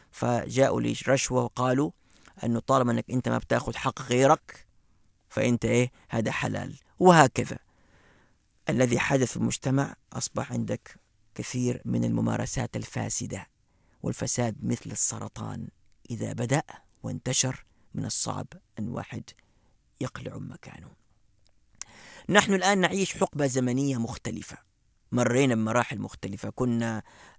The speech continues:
آه، صيادين، أصبحنا مزارعين، أصبحنا صناعيين، أصبحنا،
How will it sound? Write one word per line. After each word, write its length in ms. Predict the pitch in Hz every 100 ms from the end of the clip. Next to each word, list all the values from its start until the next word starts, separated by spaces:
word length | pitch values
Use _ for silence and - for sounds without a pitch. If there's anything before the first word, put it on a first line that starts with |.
| -
آه، 260 | 104 101
صيادين، 680 | 110 120 113 113 101 147 151
أصبحنا 540 | - - - - 107 101
مزارعين، 760 | 101 104 104 107 123 143 143
أصبحنا 600 | - - - - 107 107
صناعيين، 800 | 104 110 110 107 110 120 143 143
أصبحنا، 680 | 110 - 120 120 123 117 117